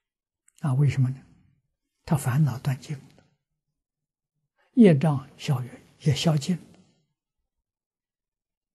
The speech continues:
啊，他有智慧，他有道德，他有神通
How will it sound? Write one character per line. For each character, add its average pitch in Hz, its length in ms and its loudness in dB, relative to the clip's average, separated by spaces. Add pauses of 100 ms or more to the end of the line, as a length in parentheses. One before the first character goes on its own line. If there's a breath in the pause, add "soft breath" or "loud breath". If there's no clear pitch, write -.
(400)
啊， - 220 -8
他 160 120 4
有 123 180 2
智 151 240 -2
慧， - 260 -20 (600)
他 156 140 0
有 131 200 0
道 - 360 -10
德， - 100 -20 (4000)
他 - 140 2
有 139 140 6
神 127 260 -2
通 143 260 -4